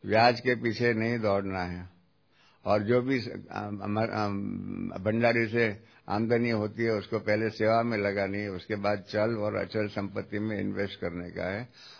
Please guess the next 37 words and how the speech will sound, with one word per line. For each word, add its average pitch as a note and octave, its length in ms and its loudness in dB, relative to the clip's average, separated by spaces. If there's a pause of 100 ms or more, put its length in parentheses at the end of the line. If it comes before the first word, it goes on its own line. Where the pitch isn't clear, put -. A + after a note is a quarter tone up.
(120)
हम G2+ 120 -4
ब्याज A2+ 300 6
के B2+ 140 2
पीछे, A2+ 420 -2
आप G#2 140 2
जानते A2 340 2
हैं B2 160 2
दुनिया A#2 300 2
के A2+ 100 0
अंदर A#2 220 2
क्या A#2 220 2
करते F#2+ 360 -4
हैं, F2+ 160 -8 (440)
अब, G#2+ 200 -6 (360)
अ, G2 40 -6
invest A2+ 460 2
करते A#2 300 2
हैं A#2+ 200 2
पैसा, A2 420 2
उसके G#2+ 340 -2
ब्या-, G#2+ 240 0
ब्याज G#2+ 240 4
में G#2+ 160 -2
पैसा G#2+ 300 0
मिलता G#2+ 380 -2
है, G#2+ 120 0
उसके G2+ 280 -4
आधार G2+ 300 2
पर G#2+ 180 -4
कारोबार G2 520 -2
होता G1+ 340 -6
है। - 120 -14 (640)
तो A2 60 -4
ब्रह्मा A#2+ 560 4
बाबा A#2+ 320 4 (460)
बहुत B2 220 8
बड़े A#2+ 400 4